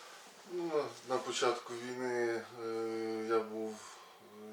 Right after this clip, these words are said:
як сказати, отак, як ви читали, <clears throat> в мене, в моєму житті була буря, і то, ну, не просто буря, там, там ціле цунамі,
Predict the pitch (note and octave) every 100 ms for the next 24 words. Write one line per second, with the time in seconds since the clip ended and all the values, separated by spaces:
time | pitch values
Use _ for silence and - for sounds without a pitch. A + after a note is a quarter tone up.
0 | A2+ A2 - A2+ G#2+ A2 G#2+ A2+ G#2+ G#2+
1 | A2+ G#2 A#2 G#2 - - - - - -
2 | - G#2+ G#2+ - A#2 B2 A2+ G#2+ G#2+ -
3 | - - A2+ A#2+ A2 G#2+ G#2+ G#2+ G#2+ -
4 | - - - A#2+ A#2 A2+ A2 A2 A2+ A2+
5 | G#2 A2 A2 G#2+ D3 C3+ A#2+ - - -
6 | - - - - A2 B2 A2 G#2 G#2+ G#2+
7 | - B2+ - - G#2+ G#2 A2 G#2 - G#2
8 | G2+ - - - - - - G#2+ G2+ -
9 | A2+ G#2+ G#2 - A2+ A#2+ C3+ B2+ A2+